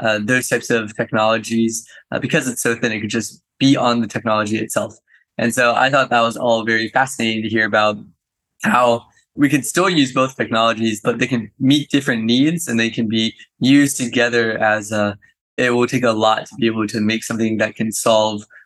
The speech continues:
all of our problems with energy production in, in a clean manner. So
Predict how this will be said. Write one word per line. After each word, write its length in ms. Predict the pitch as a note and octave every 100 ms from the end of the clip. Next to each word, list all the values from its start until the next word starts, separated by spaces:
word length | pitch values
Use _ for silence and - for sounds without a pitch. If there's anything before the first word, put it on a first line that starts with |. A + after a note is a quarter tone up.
| -
all 240 | B2+ B2 A#2+
of 120 | A2+
our 160 | A2
problems 520 | A2 A2 G#2 G#2+ G#2 -
with 140 | G#2+
energy 560 | G#2 C3 A#2+ A2+ A2 A2+
production 720 | A2+ - - - - - - _
in, 140 | - A#2+
in 180 | A#2 A2+
a 80 |
clean 320 | G#2+ - A2+ G2+
manner. 380 | G2+ G#2+ - C3+
So 320 | - -